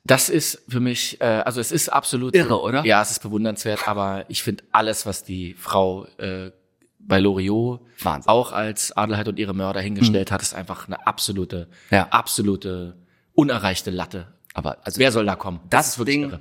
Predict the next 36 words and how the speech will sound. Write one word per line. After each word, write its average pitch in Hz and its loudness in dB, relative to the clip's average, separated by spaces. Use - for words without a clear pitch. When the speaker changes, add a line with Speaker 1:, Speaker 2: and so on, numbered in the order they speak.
Speaker 2:
auswendig 113 -2
können, 107 -2
habe 98 -4
ich - -10
vor 110 -8
kurzem 185 0
erst 120 0
gelesen 107 -2
Speaker 1:
Ja. 107 6
Speaker 2:
und 110 4
gedacht, - -2
krass, - -4
sie 92 0
guckt - 0
auf - 0
dieses 104 -6
Blatt, 120 0
aber 98 -6
sie 104 -6
hätte 107 -6
es 104 -4
nicht 104 -6
gebraucht, - -2
sie - -18
konnte - -8
es - -10
komplett - 2
Speaker 1:
Definitiv, 95 -2
Speaker 2:
auswendig. - -10
Speaker 1:
ja, 104 2
cool, 113 2
dass 101 -4
du 98 0
an 90 -2
sie 90 -8
erinnerst. 85 -8